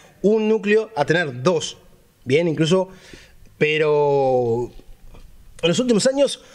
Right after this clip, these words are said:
siempre va-, hemos conservado la misma cantidad de hilos, la misma cantidad de núcleos, ¿bien? Y se han conservado, se ha ido subi-, ido subiendo un poquito el I P C, pero muy poquito el I P C. Y en los últimos,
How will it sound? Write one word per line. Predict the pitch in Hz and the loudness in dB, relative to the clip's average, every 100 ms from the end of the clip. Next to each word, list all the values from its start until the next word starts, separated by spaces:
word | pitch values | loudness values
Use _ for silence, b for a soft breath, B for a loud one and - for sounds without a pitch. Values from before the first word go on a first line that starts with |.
| B B | B B
siempre | - 269 285 | -2 2 2
va-, | 220 208 | 2 0
hemos | 202 208 | 0 2
conservado | 202 180 196 | 2 2 2
la | 160 | 2
misma | 165 214 | 2 2
cantidad | 190 143 147 | 0 0 2
de | 156 | 2
hilos, | 233 247 | 2 2
la | 185 | 2
misma | 165 160 | 0 2
cantidad | 139 143 | 2 2
de | |
núcleos, | 156 196 240 262 - - - - - - _ | 0 0 0 -2 -6 -18 -20 -20 -20 -20 _
¿bien? | 131 214 269 B B B B - | 0 0 -2 B B B B -10
Y | 147 | -4
se | 180 202 | 0 0
han | 254 | 2
conservado, | 202 180 190 233 233 - - - - - b b - | 2 2 2 2 0 -4 -18 -20 -20 -20 b b -6
se | - | -2
ha | 214 | 0
ido | 240 | 0
subi-, | 220 208 - | 0 0 2
ido | 190 | 0
subiendo | 196 196 196 | 2 2 2
un | 180 151 | 0 -2
poquito | 175 226 233 | -2 0 0
el | 185 | 0
I | 143 | 0
P | 131 | 0
C, | 226 | 0
pero | 247 143 127 | 0 0 2
muy | 214 | 0
poquito | 208 151 226 202 | 0 -6 -2 0
el | |
I | 139 | 0
P | 127 | 0
C. | 202 254 B B B B B B B - | 0 -2 B B B B B B B -8
Y | 160 180 | -2 0
en | |
los | 190 254 | 0 0
últimos, | 247 233 - | 0 -2 -4